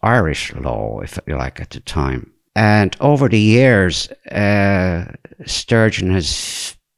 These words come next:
featured a lot in political terms in Ireland, as well as the U K, of course. But there is a story from sixteen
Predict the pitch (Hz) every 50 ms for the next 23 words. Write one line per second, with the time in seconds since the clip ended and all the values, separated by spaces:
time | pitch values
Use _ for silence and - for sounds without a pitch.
0 | _ _ - - - - - - 113 107 - - - 110 92 - - - 101 98
1 | 95 92 104 101 101 - - - - 95 85 82 78 _ - - - 101 101 104
2 | 98 101 104 98 - - - - 73 64 58 - - 78 76 69 69 65 62 60
3 | - - - - 85 73 76 78 78 76 73 62 60 65 - - - - _ _
4 | _ - - - - 151 147 - 170 143 113 98 82 - - 85 69 73 71 67
5 | - - 82 76 64 64 - - - 71 64 58 - - _ _ - - - -
6 | - - - - - - 117 - - - 104 98 87 - - - _ _ _ _
7 | _ _ _ - - _ _ _ _ _ - 123 127 139 160 147 131 110 - -
8 | - 139 135 135 127 120 107 - - 120 117 110 107 92 82 73 - - - -
9 | - - - - - 110 107 107 107 104 104 98